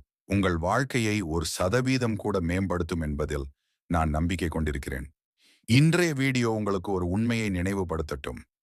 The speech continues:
நீங்கள் ஒரு மனைவி மட்டுமல்ல, நீங்கள் உங்கள் குடும்பத்தின் மன அமைதிக்கு பொறுப்பான சக்தி வாய்ந்த பெண்.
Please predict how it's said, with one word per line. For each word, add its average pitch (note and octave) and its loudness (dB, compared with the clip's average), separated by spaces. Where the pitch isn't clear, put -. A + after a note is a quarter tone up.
நீங்கள் A#2 6
ஒரு G2 2
மனைவி A2+ 0
மட்டுமல்ல, G2+ -2
நீங்கள் C#3 4
உங்கள் A#2 0
குடும்பத்தின் C3 2
மன G#2 2
அமைதிக்கு A#2 0
பொறுப்பான G#2 0
சக்தி F#2+ -2
வாய்ந்த F#2+ 0
பெண். C#2+ -2